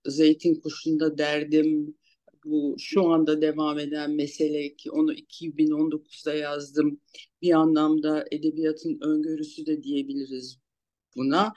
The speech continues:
Tam bugün işte Akbelen'de, e, devam eden olaylara çözüm sunan bir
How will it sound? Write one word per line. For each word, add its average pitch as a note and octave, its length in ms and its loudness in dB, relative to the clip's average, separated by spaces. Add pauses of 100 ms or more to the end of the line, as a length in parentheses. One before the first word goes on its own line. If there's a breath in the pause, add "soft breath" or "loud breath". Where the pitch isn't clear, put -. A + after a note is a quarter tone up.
(420 loud breath)
Tam F3+ 340 4
bugün E3 600 0
işte - 320 -4
Akbelen'de, D#3 880 0 (100)
e, D3 40 -4 (300)
devam D3+ 420 4
eden C#3+ 240 0
olaylara F3+ 1400 -2
çözüm F#3 560 0
sunan C3+ 540 -4
bir B2 280 -8